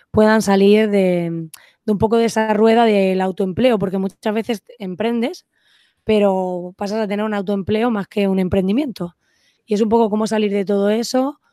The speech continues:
cómo, mm, poder tener el trabajo que a ti te guste, con el que disfrutes y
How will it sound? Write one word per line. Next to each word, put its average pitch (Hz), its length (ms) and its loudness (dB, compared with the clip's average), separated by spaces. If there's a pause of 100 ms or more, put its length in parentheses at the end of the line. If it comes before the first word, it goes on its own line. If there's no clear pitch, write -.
(400)
cómo, 214 800 2
mm, 190 240 -6 (200)
poder 214 260 2
tener 214 260 -2
el 196 100 -4
trabajo 196 500 -2
que - 140 -10
a 175 40 -6
ti 196 120 -2
te 196 100 -2
guste, 226 300 -2
con 233 140 0
el 190 100 -2
que 196 100 -2
disfrutes 202 640 -2
y 175 340 -2